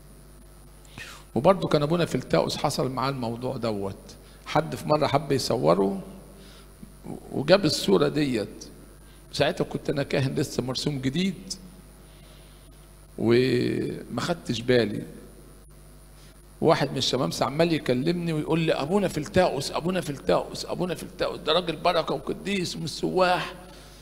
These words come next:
وبعدين في الآخر طب أ-، أ-، أسمع وأسكت، مش عارف إيه السبب. وقال لي: "طب خد شوية الصور دول بتوعه، ده حد جه يصوره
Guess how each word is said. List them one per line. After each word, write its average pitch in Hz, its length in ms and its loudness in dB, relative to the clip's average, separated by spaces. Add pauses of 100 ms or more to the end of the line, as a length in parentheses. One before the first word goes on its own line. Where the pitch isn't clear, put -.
(1300)
وبعدين 156 360 -4
في - 80 -8
الآخر 185 400 -2 (260)
طب - 180 -2
أ-، - 20 -6
أ-، - 380 -6 (1300)
أسمع 196 380 2
وأسكت، 196 760 2 (1080)
مش 139 180 4
عارف 202 260 4
إيه 214 100 6
السبب. - 420 2 (960)
وقال 190 240 4
لي: 180 60 0
"طب 175 160 6
خد 208 180 2
شوية 196 220 6
الصور 196 400 4
دول 175 200 4
بتوعه، 139 600 0
ده 135 80 4
حد 180 240 0
جه 180 120 0
يصوره 190 800 6